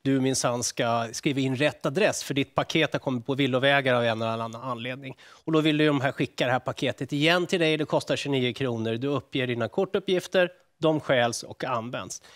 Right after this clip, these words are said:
Det är den snälla varianten. Vad vi ser nu i tiotals miljoner,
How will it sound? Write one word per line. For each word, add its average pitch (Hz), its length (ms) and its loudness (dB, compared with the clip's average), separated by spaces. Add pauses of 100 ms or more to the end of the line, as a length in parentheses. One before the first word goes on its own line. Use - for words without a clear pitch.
(200)
Det 147 80 0
är 160 40 6
den 175 80 4
snälla 160 360 4
varianten. 135 520 -2
Vad 143 160 2
vi 147 80 0
ser 147 240 2
nu 180 300 0
i 139 80 -2
tiotals 139 600 0
miljoner, 151 640 0